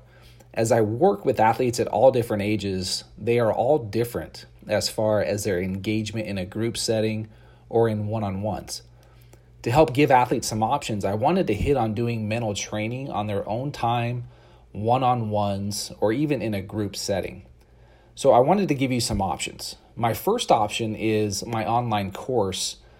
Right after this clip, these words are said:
where I created over forty videos where your athlete can watch, learn, and go through these videos at their own pace.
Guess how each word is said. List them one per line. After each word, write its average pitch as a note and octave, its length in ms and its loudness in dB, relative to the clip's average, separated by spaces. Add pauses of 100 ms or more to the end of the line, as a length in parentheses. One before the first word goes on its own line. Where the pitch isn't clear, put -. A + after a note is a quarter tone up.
(240)
where A#2+ 180 4
I A#2+ 100 6
created C#3 440 2
over A#2+ 220 4
forty C#3+ 420 -2
videos G#2+ 720 -2 (100)
where A#2 180 -2
your G#2 220 0
athlete A2+ 340 2
can A2 220 -6
watch, A2 580 0 (440)
learn, A#2 640 -2 (180)
and A2 280 -4
go A#2+ 240 4
through G#2 540 -2
these G2+ 260 -4
videos C#3 540 -2
at A2 100 -2
their G#2 160 -2
own G2 180 -6
pace. - 540 -6